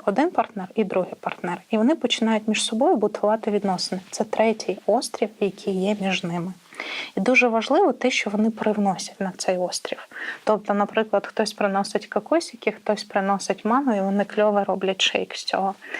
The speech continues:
Якщо, наприклад, тут лише гниль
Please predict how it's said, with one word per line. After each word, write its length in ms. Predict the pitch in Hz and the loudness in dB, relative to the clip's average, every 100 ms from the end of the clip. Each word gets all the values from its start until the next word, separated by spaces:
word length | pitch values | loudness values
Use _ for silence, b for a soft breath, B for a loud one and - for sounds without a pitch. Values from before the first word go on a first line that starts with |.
| B B B | B B B
Якщо, 320 | 208 214 285 | 4 6 4
наприклад, 480 | 285 269 254 247 220 - | 4 2 0 2 -2 2
тут 340 | 233 202 - - _ | 2 2 -2 -16 _
лише 360 | 214 214 - 226 | 2 4 6 4
гниль 360 | 190 190 247 | 4 2 4